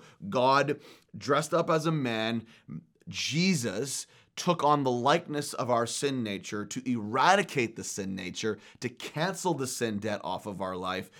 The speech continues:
and to give us new life, reconciling us back to him. We see this pictured in John chapter one, verse fourteen, "And the word Christ became flesh." The word himself, Christ, became flesh. God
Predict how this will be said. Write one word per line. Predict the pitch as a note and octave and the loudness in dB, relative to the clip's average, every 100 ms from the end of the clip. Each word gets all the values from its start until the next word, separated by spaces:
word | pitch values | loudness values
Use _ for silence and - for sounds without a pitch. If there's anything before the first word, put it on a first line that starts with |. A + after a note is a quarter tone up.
| - - | -20 -6
and | B2 B2 | -4 -2
to | B2 | -2
give | A#2 C3+ | 2 2
us | B2+ B2 | 2 -2
new | B2+ | -2
life, | A#2 A#2 G2+ | 2 2 0
reconciling | G2+ B2+ D3 D#3 C3+ C3+ B2+ B2+ B2+ - - - | 0 0 0 -2 2 2 4 2 -4 -8 -6 0
us | A#2 G#2+ | 0 0
back | G2+ A2+ G#2 - - - | 0 0 0 -4 -16 -10
to | - | -4
him. | A2 B2 A#2 D#2+ - - - - | -2 -2 -2 -4 -12 -20 -18 -10
We | |
see | D#3+ - C3+ | -6 2 4
this | B2+ A#2+ | 4 2
pictured | - C#3 B2 C3+ A#2 | 0 -4 -2 -2 0
in | A2+ | 0
John | B2+ B2 | 2 2
chapter | A#2 C3+ A#2+ A#2+ | 2 0 0 -2
one, | G#2 A#2+ B2+ | -2 0 0
verse | A2+ A#2 - | 0 -4 -4
fourteen, | A#2 A#2+ A#2+ C#3 | -4 -4 -2 -2
"And | C3+ | 0
the | A2+ | -2
word | G#2+ A2+ C#3 D3+ D3+ C3+ - _ | 0 6 8 8 6 0 -14 _
Christ | - - C#3+ A#2+ D3+ D3+ G#2+ | -6 2 4 4 0 -4 -8
became | G2+ C3 - C3 C3 | -4 -4 -2 -2 -2
flesh." | B2 C#3+ C3 F#2 - - - - | -2 0 2 0 -6 -14 -20 -4
The | B2+ | -2
word | A#2 C3 D#3 | 4 6 6
himself, | D#3 D3+ B2+ A#2 B2 | 6 0 2 2 0
Christ, | - C#3+ A#2 A#2+ B2 - | -2 2 4 2 -2 -8
became | A2+ - A#2+ A#2 | -8 -2 -2 -2
flesh. | A#2 A#2 F#2+ - | -2 -2 -2 -6
God | G2+ A2 B2 C#3 | -2 2 4 2